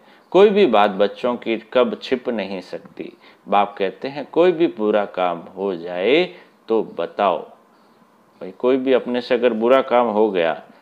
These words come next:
तो बाबा कहते हैं, "बताओ।" बाबा जानते हैं,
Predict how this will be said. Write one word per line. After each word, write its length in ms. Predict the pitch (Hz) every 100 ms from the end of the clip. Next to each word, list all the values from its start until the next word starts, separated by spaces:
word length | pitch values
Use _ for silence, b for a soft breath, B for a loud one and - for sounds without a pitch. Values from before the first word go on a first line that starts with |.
| _ -
तो 100 | 98
बाबा 340 | 92 92 113
कहते 340 | 107 104 -
हैं, 340 | 127 151 185 B B _
"बताओ।" 540 | 95 101 - 90 82 - - _ _ -
बाबा 360 | 104 107 131 101
जानते 540 | 92 104 135 - 160
हैं, 280 | 101 82